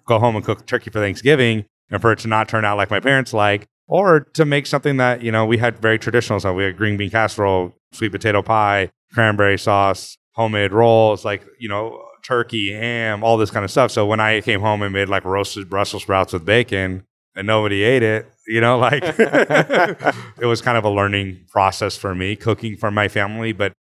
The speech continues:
now I do it all the time. And now, you know, if I go home and it's Thanksgiving, I cook the majority of the meal and I drag my sisters in and have them, like, you know, do different projects and stuff like that. But it's rewarding. I mean, for me,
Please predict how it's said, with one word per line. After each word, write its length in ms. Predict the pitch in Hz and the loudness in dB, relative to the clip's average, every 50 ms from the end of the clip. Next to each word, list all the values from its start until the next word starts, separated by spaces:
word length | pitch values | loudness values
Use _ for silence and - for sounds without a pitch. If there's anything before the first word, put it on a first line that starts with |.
| _ - | _ -6
now 240 | 107 131 151 147 123 | -2 0 2 2 2
I 80 | 113 104 | 0 0
do 140 | 95 90 | 0 -2
it 80 | 90 87 | -2 -2
all 100 | 87 85 | -2 -2
the 80 | 85 82 | -2 -4
time. 460 | - 110 107 104 101 98 95 92 90 | -2 -2 -2 -2 -2 -4 -6 -6 -8
And 80 | 87 | -4
now, 340 | 90 95 95 95 92 92 92 | -2 0 2 2 0 0 -4
you 140 | 90 98 92 | -6 -8 -6
know, 100 | 87 85 | -4 -4
if 120 | 87 - | -2 0
I 100 | - 101 | 0 0
go 160 | 92 95 98 87 | 0 0 -2 0
home 260 | 90 101 98 95 92 | 2 2 2 2 2
and 240 | 90 87 87 85 80 _ _ _ _ - - | 0 -2 -4 -6 -8 _ _ _ _ -14 -8
it's 240 | - 95 - - | -8 -8 -8 -8
Thanksgiving, 640 | - - 95 90 - - - 104 95 92 98 95 95 90 | -8 -6 -6 -6 -6 -4 -2 -2 0 0 0 0 0 0
I 140 | 90 95 | -2 -2
cook 220 | 92 - - 87 - | -4 -6 -10 -12 -8
the 80 | - | -6
majority 360 | 98 90 87 90 95 90 90 90 | -6 -4 0 2 2 2 2 2
of 80 | 82 | 0
the 80 | 85 85 | 0 -2
meal 460 | 87 98 104 104 101 101 95 95 92 | 0 0 2 2 4 4 4 4 2
and 100 | 87 85 | 0 -2
I 80 | 85 85 | -2 -2
drag 280 | 80 90 92 90 80 | 0 0 0 0 -2
my 100 | 87 85 | -4 -8
sisters 420 | 82 - 101 - - 107 101 95 90 | -6 -6 -8 -4 -2 -2 -2 0 0
in 280 | 101 98 95 95 92 | 0 0 2 0 0
and 180 | 87 87 87 85 _ _ _ _ _ | 0 -2 -4 -6 _ _ _ _ _
have 220 | - 95 95 90 78 | -4 -2 -2 -2 0
them, 260 | 87 92 90 87 85 | 0 0 0 0 0
like, 440 | 87 85 85 85 85 85 - - _ _ | 0 0 0 0 0 -2 -6 -18 _ _
you 120 | - 98 | -6 -4
know, 140 | 85 82 80 | -2 -2 -2
do 160 | 80 98 95 | 0 -2 0
different 240 | 87 87 - 92 80 | 0 0 -2 -4 -2
projects 480 | - 110 104 98 95 101 95 95 - - | 0 2 2 2 2 0 0 0 -2 -6
and 100 | 98 90 | -8 -2
stuff 160 | - 95 82 | -2 0 0
like 140 | 87 85 85 | 0 0 0
that. 240 | 92 85 85 85 82 | 2 0 0 0 0
But 220 | 87 87 85 82 _ _ _ _ _ - | -2 -2 -2 -4 _ _ _ _ _ -8
it's 360 | - 107 107 - - - - - | -8 -8 -8 -8 -16 -14 -8 -4
rewarding. 560 | 131 127 117 110 120 143 147 120 98 90 90 | -2 0 2 4 4 4 4 4 2 0 -2
I 40 | 92 | -2
mean, 200 | 95 95 95 90 | -2 -4 -4 -6
for 180 | - - 117 | -4 -4 -2
me, 560 | 110 113 120 123 127 123 120 117 113 107 104 | -2 0 0 0 0 0 -2 -2 -4 -6 -10